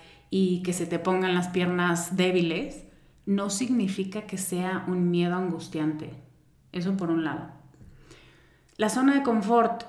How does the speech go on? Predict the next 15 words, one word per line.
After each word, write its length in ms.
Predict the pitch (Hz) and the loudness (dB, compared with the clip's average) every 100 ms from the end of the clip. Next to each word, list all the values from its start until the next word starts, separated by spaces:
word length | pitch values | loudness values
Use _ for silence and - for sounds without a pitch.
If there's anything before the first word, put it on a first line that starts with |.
| - | -4
es 180 | 226 240 | -2 2
una 220 | 254 247 | 2 2
zona 480 | 247 226 233 233 240 | 2 2 2 2 0
que 100 | 220 | 2
necesitamos. 800 | 196 185 185 175 175 180 196 208 | 4 4 2 -2 -2 -2 -2 -2
Es 80 | - | 0
como 300 | 302 330 220 | 6 6 6
decirle 800 | 196 - 220 220 233 247 254 - | 2 0 0 0 0 0 -2 -2
a 140 | 190 | 0
la 140 | 185 180 | 0 -2
gente 320 | 220 220 277 | -2 -2 -2
que 80 | 226 | -4
escala 300 | - 208 220 | -4 -2 2
el 100 | 196 | 2
Everest 580 | 190 196 262 - - | 4 2 0 -6 -12